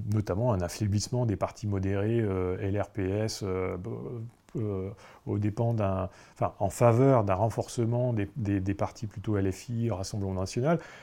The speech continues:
L'évolution, l'apparition de Reconquête, qui est un parti encore plus extrême, si on peut, on peut l'être, que le Rassemblement national, l'apparition aussi de, d'une, donc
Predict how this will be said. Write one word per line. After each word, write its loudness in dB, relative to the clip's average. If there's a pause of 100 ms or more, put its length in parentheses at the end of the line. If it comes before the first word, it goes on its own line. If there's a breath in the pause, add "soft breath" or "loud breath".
(200 loud breath)
L'évolution, 8
l'apparition 4
de 4
Reconquête, 4
qui -10
est -4
un 0
parti -4
encore -6 (360)
plus 2
extrême, 0
si -8
on -4
peut, -2
on -2
peut -4
l'être, -2 (340 loud breath)
que 0
le 2
Rassemblement -2
national, 2 (260 loud breath)
l'apparition 4
aussi -2
de, 2
d'une, -2
donc -6